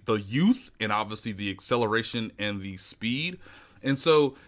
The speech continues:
there are times when Andy Reid can just give Mecole Hardman the ball in very conventional ways, whether that's a bubble screen, whether that's a sort of swing pass, a jet sweep, some level of a shovel pass, and it's up to Mecole Hardman to see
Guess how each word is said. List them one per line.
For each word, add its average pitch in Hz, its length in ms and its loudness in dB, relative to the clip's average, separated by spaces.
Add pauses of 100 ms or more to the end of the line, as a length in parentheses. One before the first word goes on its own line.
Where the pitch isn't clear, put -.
(100)
there 196 200 4
are 214 100 2
times 156 320 0
when 135 120 -4
Andy 135 260 0
Reid 143 180 -4
can 131 140 -2
just 117 240 -4
give 139 240 2
Mecole 123 360 0
Hardman 123 360 2
the 104 80 -2
ball 101 420 0 (240)
in 113 140 -4
very 131 220 2
conventional 139 500 0
ways, 123 280 0
whether 104 160 -2
that's 101 200 -2
a 95 120 -8
bubble 104 320 -2
screen, 143 340 0
whether 107 180 0
that's 98 280 -4
a 107 80 -2
sort 104 240 -4
of - 60 -8
swing 113 300 -2
pass, 127 480 2 (240)
a 95 120 -6
jet 110 260 0
sweep, 127 400 0 (200)
some 131 280 0
level 123 240 2
of 95 100 0
a 98 60 -4
shovel 113 380 -2
pass, 127 520 0
and 123 140 0
it's 123 180 -2
up 131 200 0
to 131 120 -2
Mecole 117 360 -2
Hardman 143 320 0
to - 100 -8
see 110 400 -2